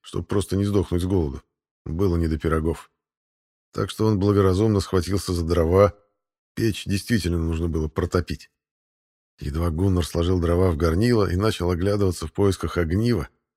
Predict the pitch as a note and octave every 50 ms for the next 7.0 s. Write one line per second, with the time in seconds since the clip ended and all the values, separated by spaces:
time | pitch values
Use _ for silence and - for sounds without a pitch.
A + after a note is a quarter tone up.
0 | _ _ _ _ _ - D2+ D2 F2 F2+ F2 F2+ - - - F2 F2 F#2 F#2+ A2
1 | A2 G#2+ G#2 G2+ F#2+ - F#2+ F2+ F#2+ G2 F#2+ F#2 F#2 F2+ F2 G#2 A#2+ A#2+ A#2 G#2
2 | F#2 - _ _ _ _ _ _ _ - - - F#2 G#2 A#2 A2+ G2+ - - D#2+
3 | D2+ - - F2 F2 F2 F2+ E2+ D#2+ E2 E2 E2 E2 D#2+ - F2+ E2+ - - F2
4 | F2 F2 E2+ E2+ D#2+ D2 C#2+ _ _ _ _ _ _ _ _ _ _ _ _ _
5 | _ _ _ _ _ _ _ _ _ _ _ - - - D2+ E2 E2+ F2 E2 E2+
6 | E2 E2+ E2+ F2 E2+ E2+ - - D#2 D#2 D#2 E2 E2+ F#2 F#2+ F#2+ F#2+ E2+ D2+